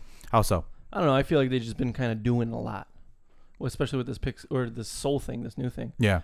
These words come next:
Speaker 2: I feel like they've been cranking out movie after movie. Not to say that they're bad movies.
Speaker 1: Well, they've always done that. They've always done one, one per year.
Speaker 2: Hmm.
Speaker 1: It's just, I don't know, maybe, maybe you're feeling a particular way about them overall.
Speaker 2: No,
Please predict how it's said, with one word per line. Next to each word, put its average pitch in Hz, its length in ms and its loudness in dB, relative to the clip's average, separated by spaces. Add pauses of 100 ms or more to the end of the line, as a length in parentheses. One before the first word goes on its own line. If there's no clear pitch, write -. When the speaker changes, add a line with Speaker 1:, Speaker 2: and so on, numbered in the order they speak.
Speaker 2:
I - 40 -16
feel 165 100 4
like 160 100 6
they've 147 100 0
been 131 120 0
cranking 135 340 -2
out 123 140 0
movie 127 260 0
after 117 180 -4
movie. 123 280 -2
Not 175 180 -4
to 147 60 -12
say 131 140 -2
that 120 120 -6
they're - 80 -12
bad 143 300 0
movies. - 360 -10 (200)
Speaker 1:
Well, 165 100 8
they've 175 140 6
always 202 180 6
done 131 160 2
that. 98 180 2
They've 107 100 4
always 131 160 6
done 107 100 2
one, 92 180 2
one 95 140 2
per 92 120 0
year. 90 300 -2 (220)
Speaker 2:
Hmm. 208 160 -4 (160)
Speaker 1:
It's 98 140 2
just, 110 260 4
I 107 100 4
don't 101 80 4
know, 101 140 4
maybe, 95 180 0 (100)
maybe 95 200 2
you're 90 160 0
feeling 95 220 0
a - 20 -2
particular 87 320 -4
way 87 100 -2
about 87 240 -4
them 90 180 -4 (460)
overall. 98 200 2
Speaker 2:
No, 220 100 6